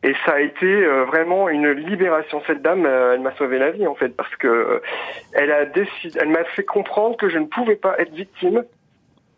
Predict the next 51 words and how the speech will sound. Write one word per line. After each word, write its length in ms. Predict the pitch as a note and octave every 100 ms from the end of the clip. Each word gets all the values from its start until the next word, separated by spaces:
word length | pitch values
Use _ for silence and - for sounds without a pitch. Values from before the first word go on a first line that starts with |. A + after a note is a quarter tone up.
| _ E3+
et 320 | E3 D#3 D3+ D3+
arrêter 360 | E3+ F#3 F#3+
de 60 | D3+
vivre 480 | D#3+ A#3+ F3+ B2+ - -
pour, 180 | D#3 D3
euh, 240 | C#3 C3+
bah, 160 | C3 C3
pour 160 | -
mon 180 | D3+ C#3+
ex, 140 | D3 -
euh, 600 | D3 C3 B2+ B2 B2+ B2 -
ami. 320 | C#3 F#3 A#3
Elle 140 | D#3+
me 80 | C3+
disait, « 220 | B2+ C#3
Effectivement, 480 | D#3 D#3 D3+ E3 E3 E3
il 80 |
est 60 | C#3+
mort, 240 | C#3 E3+
maintenant 240 | F3+ - F3
il 60 |
faut 80 | F3
faire 180 | - D3+
un 80 | C3+
deuil, 300 | C#3 F3+ G3+ - - -
mais 120 | C#3+
vous, 120 | A#3 A#3+
vous 60 |
êtes 160 | E3+ E3
en 100 | D3
vie 240 | C#3+ F#3+ C4+ - -
et, 540 | - B2+ B2 B2 - A2+
et 40 |
peut-être 320 | - E3 G#3
que 120 | - F#3
lui 180 | E3+
aurait 160 | G#3 F3
voulu 300 | E3 F3 G3
vous 160 | E3+ D#3+
voir 160 | F#3+
vous 120 | F3
en 100 | D#3+
sortir. 360 | D#3+ D3+ - C#3
Vous 80 | C#3
pouvez 260 | - C#3+ C#3+ -
pas 220 | G3+ G#3+ G#3+
vous 120 | D3+
laisser 280 | D3 D3+ G3
aller 200 | E3 D3+
comme 180 | D#3+ D3 -
ça. 140 | -